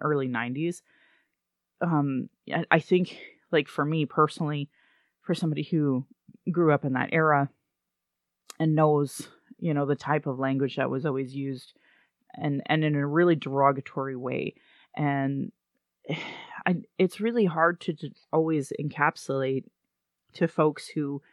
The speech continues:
didn't grow up in Alberta how bad it was. But for example, I came across an article about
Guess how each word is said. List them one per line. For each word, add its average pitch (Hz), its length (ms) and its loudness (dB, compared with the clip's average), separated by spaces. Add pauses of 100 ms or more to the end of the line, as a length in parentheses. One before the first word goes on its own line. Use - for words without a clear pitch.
(220)
didn't 190 220 4
grow 160 260 2
up 139 200 0
in 143 120 0
Alberta 135 640 -4 (200)
how 156 220 2
bad 139 300 2
it 147 100 -2
was. - 300 -6
But - 240 -6
for 165 120 -2
example, 139 640 0 (400)
I 156 100 -4
came 160 280 0
across 139 500 -2
an 143 140 -4
article 139 520 -2
about 131 280 -2